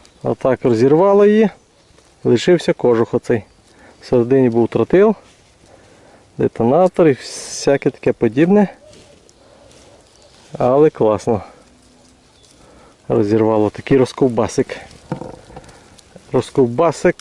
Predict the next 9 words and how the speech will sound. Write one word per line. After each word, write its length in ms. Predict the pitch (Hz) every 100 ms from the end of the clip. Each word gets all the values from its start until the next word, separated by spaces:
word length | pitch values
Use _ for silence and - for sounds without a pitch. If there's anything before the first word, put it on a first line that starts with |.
| -
ехо 360 | 143 - 147
війни. 360 | 139 135 113 90 - _ _ _ _ _ _ _ _ _ _ _ _ _ _ _ _ _ _ _ _ _ - - - - _ _ _ _ _ _ _
Що 120 | -
собі, 260 | 143 170 160
ж 60 | -
якесь 200 | 135 135
клеймо 360 | - 120 120 180
навіть 320 | 196 147
є. 100 | -